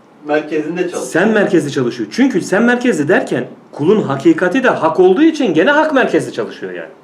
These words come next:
Speaker 2: Haktan gayrı bir şey yok. Dolayısıyla sen o konuda ısrarcı olduğunda Allahu Teala'dan, duada, İbn Arabi Hazretleri ne diyor? "Israrla kapıyı çaldım.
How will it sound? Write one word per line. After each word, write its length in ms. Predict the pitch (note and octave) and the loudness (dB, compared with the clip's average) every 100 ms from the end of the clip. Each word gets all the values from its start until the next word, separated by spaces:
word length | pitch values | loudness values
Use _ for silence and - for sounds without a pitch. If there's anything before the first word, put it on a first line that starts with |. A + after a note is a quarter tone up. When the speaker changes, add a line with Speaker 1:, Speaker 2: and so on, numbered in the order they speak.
| _ _ | _ _
Speaker 2:
Haktan 320 | - - D3+ | -6 -2 0
gayrı 200 | D3 E3 | 4 4
bir 60 | D#3+ | 2
şey 200 | D3 B3+ | 2 2
yok. 260 | F#3+ - - - _ _ - - | 2 -2 -8 -20 _ _ -20 -2
Dolayısıyla 640 | D3+ G3 G3+ C#4 G3 - - - _ | 2 4 2 2 2 0 -8 -20 _
sen 420 | - - - G#3 B3+ | -20 -12 -2 0 2
o 220 | - A3 | 0 0
konuda 300 | A#3+ A#3+ A3 | 2 4 4
ısrarcı 560 | F#3+ - F3+ F#3+ G#3+ | 2 0 2 2 4
olduğunda 420 | A3 G3 B3 C#4+ E3+ | 2 2 2 2 2
Allahu 340 | D3+ D3 C#3 | 2 2 0
Teala'dan, 640 | C#3+ C#3 B2 A#2 G3 G#3+ | 0 0 0 -2 -4 -4
duada, 560 | B2 A#2+ A2+ A2+ G3+ - - _ _ _ _ - | 0 2 2 0 -2 -4 -18 _ _ _ _ -10
İbn 80 | C3 | -4
Arabi 280 | B2+ C3+ C#3+ | 0 0 0
Hazretleri 400 | C3+ D3+ D#3 D#3+ | -2 -2 -2 -4
ne 120 | E3+ | -4
diyor? 160 | E3+ F#3 - - _ _ _ | -6 -8 -14 -20 _ _ _
"Israrla 920 | E3+ F3+ - F3 G3+ A3 F3+ E3 C#3+ | 2 2 0 -2 2 4 2 0 0
kapıyı 460 | - F3+ F3+ E3 F#3 | -2 -6 0 2 2
çaldım. 360 | F3+ C#3 B2+ | 0 -2 -2